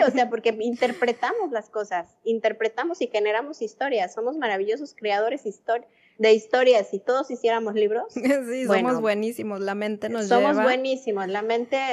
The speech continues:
Speaker 1: la mente crea lo que quieras. Y, y bueno, entonces lo traemos al consciente y el simple hecho de traerlo al consciente, esto que acabas de hacer tú, justo esto que acabas de hacer tú, ya es terapéutico.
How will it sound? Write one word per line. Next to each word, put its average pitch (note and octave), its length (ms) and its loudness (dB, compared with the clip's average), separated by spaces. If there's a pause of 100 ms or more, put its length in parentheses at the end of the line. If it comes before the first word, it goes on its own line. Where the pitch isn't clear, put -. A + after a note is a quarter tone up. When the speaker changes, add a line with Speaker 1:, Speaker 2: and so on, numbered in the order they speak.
(100)
Speaker 1:
la A3 100 0
mente B3 280 0
crea A#3+ 280 2
lo A3+ 160 0
que F#3+ 140 -6
quieras. F3+ 420 -4 (500)
Y, C4 380 2
y C4+ 80 4
bueno, D#4 300 6
entonces C4 440 0 (220)
lo A#3 420 2
traemos B3+ 520 -2
al D4 180 -2
consciente A3 720 -4
y A#3 80 -2
el B3 140 0
simple E4+ 500 4
hecho A#3+ 240 -4
de A3 140 -2
traerlo G#3 360 0
al G#3+ 120 0
consciente, F#3+ 480 -6
esto D4 240 -4
que C4+ 80 -2
acabas B3 400 -2
de A3+ 80 -2
hacer G#3 260 -4
tú, F3+ 180 -8
justo C#4+ 440 0 (100)
esto F#4+ 380 -2
que - 80 -2
acabas G#3+ 320 0
de G3 80 -4
hacer F#3+ 260 -8
tú, F#3+ 300 -8 (400)
ya C4+ 180 2
es C#4+ 140 -8
terapéutico. F#3 640 -2